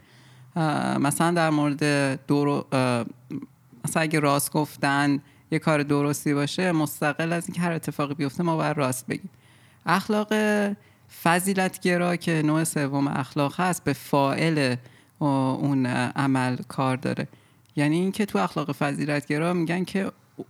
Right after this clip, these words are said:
آ-، آدم باید چگونه با-، باید باشد، یعنی به بودن اون آدم کار داره تا به اون عملی که انجام می‌شه.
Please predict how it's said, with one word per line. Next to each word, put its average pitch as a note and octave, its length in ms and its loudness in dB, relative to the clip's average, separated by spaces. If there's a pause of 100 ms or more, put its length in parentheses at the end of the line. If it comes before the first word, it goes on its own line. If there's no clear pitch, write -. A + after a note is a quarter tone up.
(140)
آ-، D3 80 -2
آدم D3+ 440 2
باید F3 140 2
چگونه D3 460 0
با-، C#3+ 500 2 (240)
باید C#3 440 2
باشد، C3+ 580 0 (500)
یعنی C#3+ 140 2
به D#3 140 2
بودن C#3 520 0
اون C3 260 0
آدم B2 340 0
کار C3 240 -2
داره B2+ 180 -2
تا C3+ 160 -4
به C3 80 -2
اون C3 200 0
عملی B2+ 380 0
که C#3 140 -4
انجام B2+ 400 0
می‌شه. B2+ 280 -2